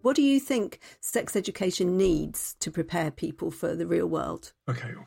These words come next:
Speaker 2: Well, first of all, I mean, I, I, all those, um, arguments about the age at which you can introduce people to sex, uh, th-, fuck that.
Speaker 1: Mm.
Speaker 2: Get that out the door. I mean, you
Speaker 1: Yeah.
Speaker 2: can talk to a four-year-old, a five-year-old, a six-year-old
Speaker 1: Mm.
Speaker 2: about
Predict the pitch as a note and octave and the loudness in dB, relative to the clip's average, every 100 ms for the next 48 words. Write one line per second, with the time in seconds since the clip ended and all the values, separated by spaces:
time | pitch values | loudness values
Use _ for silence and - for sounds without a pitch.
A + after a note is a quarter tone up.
0 | - F3+ E3 F#3 F3+ D#3+ C#3 C3+ C3+ C3 | -2 2 4 4 2 4 4 6 4 2
1 | B2+ D3+ D3+ D3 D3+ D3 B2+ - B2 A2+ | 2 2 2 4 4 4 4 2 2 2
2 | G#2+ G#2+ _ _ _ A#2+ C3+ B2 A#2 A2+ | -2 -8 _ _ _ 2 2 2 0 0
3 | B2 A2 G2 A2 - A#2 A2 A#2 - G#2+ | 0 0 0 -2 0 2 2 0 -2 -4
4 | - A#2 - - A2+ - - G#2 - G#2+ | -6 -8 -8 -8 -6 -6 -4 -4 -4 -6
5 | G#2+ G#2+ C3 D#3+ - - - - - - | -6 -2 0 -2 -6 -12 -14 -8 -8 -2
6 | D3+ - - - - - F#3+ F3+ - A#2+ | -2 -2 -4 -6 -8 -6 0 0 2 2
7 | A2+ - B2 G2 F#2+ A#2+ B2 C3+ - E3+ | 2 0 2 2 2 2 4 4 4 2
8 | - F3 - C#3+ B2 C3+ C3+ B2+ G2 F2 | 4 2 2 0 0 2 2 4 2 0
9 | F#2+ - B2 A#2+ B2 A#2+ B2 A2 G#2 C#3+ | -2 -8 -6 2 4 4 4 2 0 -2
10 | - - F#2+ G2 A2 C#3 A2+ A2 - | -2 -2 0 0 2 2 4 2 0